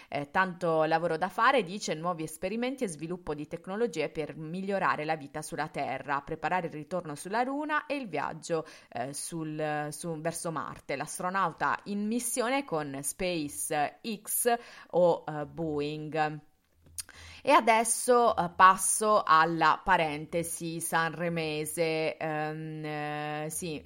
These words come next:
passo decisamente alla parentesi sanremese. C'è un pezzo di Stancanelli che, eh, su Repubblica che racconta, eh, le donne,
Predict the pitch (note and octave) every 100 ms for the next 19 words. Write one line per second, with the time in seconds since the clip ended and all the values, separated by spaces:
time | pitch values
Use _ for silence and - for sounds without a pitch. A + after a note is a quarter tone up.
0 | A2+ - F3+ - F3 E3 A3 A3 G3+ F#3+
1 | F#3+ F3+ F3 E3 E3 - F3+ G3 F#3+ E3+
2 | E3+ - F3+ F3+ G#3 A3 A#3+ C4 C#4 C#4+
3 | C#4 - - - F#3+ F3+ G#3+ G3+ - E3+
4 | F3+ - - E3 E3 E3 A#3+ A3 E3 D3+
5 | C#3+ - F3+ E3 - - C#3+ D3 F3 E3+
6 | E3+ G3 C#3 D#3 D#3+ D3 - F3 - -
7 | - E3+ D#3+ - G#3+ F3+ E3 D#3 C3+ -
8 | D3 C#3 D#3+ E3+ G3 F#3+ E3+ E3 D3+